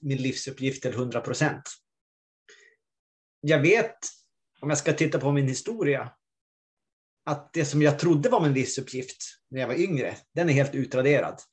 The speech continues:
Jag hade ett enormt musikintresse när jag var mindre. Kanske upp till tjugotvå års åldern.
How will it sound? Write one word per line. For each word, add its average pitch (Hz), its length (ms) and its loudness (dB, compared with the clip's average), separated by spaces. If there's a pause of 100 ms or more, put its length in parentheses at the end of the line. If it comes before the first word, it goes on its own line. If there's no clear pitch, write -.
(340)
Jag 135 120 0
hade 165 300 2
ett - 180 0
enormt 151 680 0
musikintresse 127 1600 -2
när 113 140 -4
jag 113 80 -4
var 113 120 -4
mindre. 123 360 -8 (1040)
Kanske 139 260 4
upp 135 180 4
till 123 140 2
tjugotvå 131 460 0
års 120 160 -2
åldern. 117 400 -2